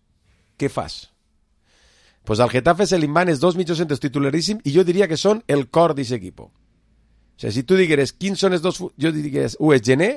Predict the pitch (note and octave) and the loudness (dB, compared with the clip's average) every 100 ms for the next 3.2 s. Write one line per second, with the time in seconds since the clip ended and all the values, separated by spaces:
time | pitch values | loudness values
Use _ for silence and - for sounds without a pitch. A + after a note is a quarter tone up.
0 | - _ _ _ _ _ - B2 C3 C3 | -8 _ _ _ _ _ -8 -4 -2 -2
1 | A2 F2+ - - _ _ _ _ _ _ | -4 -6 -12 -18 _ _ _ _ _ _
2 | C3 D#3 F3+ F#3 A#2 F3+ D#3+ C3+ A#2 C3 | -8 -2 0 0 0 -2 -2 -4 -4 -6
3 | D#3 - | -6 -10